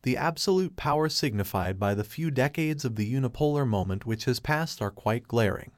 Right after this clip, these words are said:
We await how far you will go chasing down your precious.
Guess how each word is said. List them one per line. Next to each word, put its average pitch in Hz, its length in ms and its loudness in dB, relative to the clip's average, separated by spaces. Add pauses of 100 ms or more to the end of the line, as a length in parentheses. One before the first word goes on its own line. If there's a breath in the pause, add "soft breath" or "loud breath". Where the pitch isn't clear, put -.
(220)
We 139 120 2
await 135 320 4
how 131 180 0
far 147 260 2
you 147 160 -2
will 147 140 0
go 135 140 4
chasing 139 500 0
down 107 240 4
your 98 100 2
precious. - 680 -4